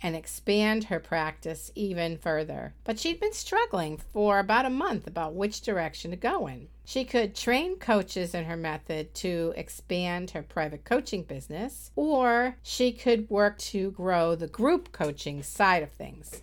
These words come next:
Grace felt torn, though, about this, and she'd been back and forth and back and forth, finding pros and cons for both choices. When I spoke with her, I tuned into the energy of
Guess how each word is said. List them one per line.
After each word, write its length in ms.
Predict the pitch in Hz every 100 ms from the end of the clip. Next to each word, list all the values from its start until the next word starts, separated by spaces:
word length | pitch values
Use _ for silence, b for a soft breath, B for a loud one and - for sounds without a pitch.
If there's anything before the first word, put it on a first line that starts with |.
| -
Grace 300 | - 294 320
felt 240 | - 220 -
torn, 340 | 233 214 202
though, 180 | 165 147
about 340 | 143 139 -
this, 340 | - - - -
and 140 | 175
she'd 240 | - 220 -
been 200 | 170 156
back 280 | 208 254 254
and 120 | 233
forth 320 | 190 180 175
and 120 | 151
back 320 | 175 185 208 220
and 160 | 214
forth, 280 | - 165 156 -
finding 360 | 214 208 202
pros 340 | 208 240 285 277
and 120 | 254
cons 420 | 202 175 165 160
for 140 | -
both 320 | 175 170 156 -
choices. 720 | 247 247 214 - 127 - - -
When 160 | 180 185
I 200 | 233 359
spoke 420 | - - 170 156
with 140 | 156
her, 340 | - 139 139 170
I 100 | 165
tuned 400 | 175 - 294 320
into 260 | 285 247 226
the 180 | 226 202
energy 480 | 180 175 175 175 -
of 160 | 156